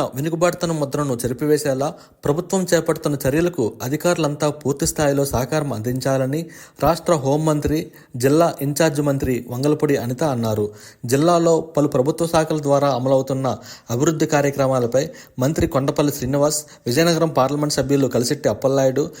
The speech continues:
ఎమ్మెల్యేలతో కలిసి ఆమె సమీక్ష నిర్వహించారు. రహదారులు, భవనాల శాఖ ఆధ్వర్యంలో చేపట్టిన గుంతలు లేని రోడ్లు,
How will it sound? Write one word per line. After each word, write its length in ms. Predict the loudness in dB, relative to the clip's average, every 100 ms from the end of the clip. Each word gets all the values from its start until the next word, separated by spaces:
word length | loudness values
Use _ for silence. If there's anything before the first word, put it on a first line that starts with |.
| -12 -4
ఎమ్మెల్యేలతో 680 | 0 2 2 2 2 2 2
కలిసి 460 | 2 -2 -2 -4 -4
ఆమె 120 | -4 -2
సమీక్ష 340 | -2 -2 0
నిర్వహించారు. 720 | 0 2 0 -2 -2 -2 -2 -6 -20 -12 -4
రహదారులు, 640 | 0 2 2 2 0 0
భవనాల 400 | 0 0 2 0
శాఖ 280 | 0 -2 0
ఆధ్వర్యంలో 440 | -2 0 0 0 0
చేపట్టిన 400 | -2 -2 -6 -4 -6 -6 -6
గుంతలు 320 | -2 2 2
లేని 280 | 2 0 2
రోడ్లు, 460 | 2 2 -2 -2